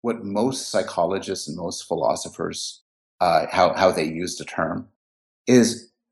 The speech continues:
empathy is in the sense of what Adam Smith and David Hume and other philosophers call sympathy.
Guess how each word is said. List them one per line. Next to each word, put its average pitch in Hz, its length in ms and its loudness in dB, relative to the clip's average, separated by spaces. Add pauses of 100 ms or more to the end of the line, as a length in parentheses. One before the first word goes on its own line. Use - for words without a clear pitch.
empathy 180 440 8
is 123 140 6
in 104 80 2
the 95 60 0
sense 92 320 -2
of 90 80 -4
what 82 200 2
Adam 95 300 2
Smith - 360 -4 (300)
and 80 360 -6
David 90 320 0
Hume 76 360 -4
and 82 100 -4
other 82 200 0
philosophers - 600 -2
call - 220 0
sympathy. - 640 -4